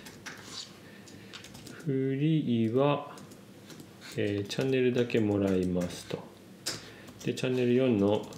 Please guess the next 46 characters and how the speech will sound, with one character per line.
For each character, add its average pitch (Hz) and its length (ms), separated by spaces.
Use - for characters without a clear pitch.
え 98 200
ー、 101 240
モ 101 120
ジ 98 100
ュ 101 40
ー - 40
ル 98 60
じ 95 100
ゃ - 20
な 95 80
く - 120
て、 - 400
プ - 80
ロ 104 80
セ 101 140
ス 110 120
に 143 300
フ - 160
リ 110 220
ー 90 60
と - 220
送 113 160
っ - 40
て - 220
あ 95 60
げ 90 80
る 90 120
と。 92 120
で、 147 320
オ 120 80
ッ - 20
ケ 95 180
ー 104 40
を 131 120
返 90 240
す - 100
と 98 100
い 92 80
う 90 40
こ 92 100
と 90 120
で - 80
す - 120
ね。 143 200
は 110 80
い。 95 100